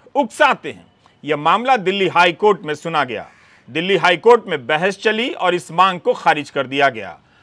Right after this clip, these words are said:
उस समय की मीडिया रिपोर्ट उठाकर देखिए। अदालत ने कहा कि अगर ये बात हंसकर कही गई है तो कोई अपराध नहीं बनता। कोर्ट की एक एक बात आज याद कीजिए।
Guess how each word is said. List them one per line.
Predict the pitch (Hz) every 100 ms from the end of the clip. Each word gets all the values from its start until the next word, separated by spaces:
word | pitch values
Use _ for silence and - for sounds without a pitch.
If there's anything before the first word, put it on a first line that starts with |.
| _
उस | 185 175
समय | - 208 285
की | 233 202 247
मीडिया | 175 180 185 202
रिपोर्ट | 175 - 190 196
उठाकर | 147 139 160 151 180
देखिए। | 139 165 147 113 67 _ _ _ _
अदालत | - 170 208 277 226
ने | 226
कहा | 196 185
कि | 220 196
अगर | 180 190
ये | 190 165
बात | 143 190 220 -
हंसकर | - 208 - - 311
कही | 247 247 240 214
गई | 208 190
है | 147 156 185 220 _ _ -
तो |
कोई | 233 269 254
अपराध | 233 247 247 254
नहीं | 214 175 139
बनता। | 123 110 131 123 - _ _ _ -
कोर्ट | 226 247 285 226
की | 247 254 202
एक | 233 226
एक | 247 -
बात | 156 180 190 190 -
आज | 156 180 185 139
याद | 139 160 170 139
कीजिए। | 139 131 127 175 107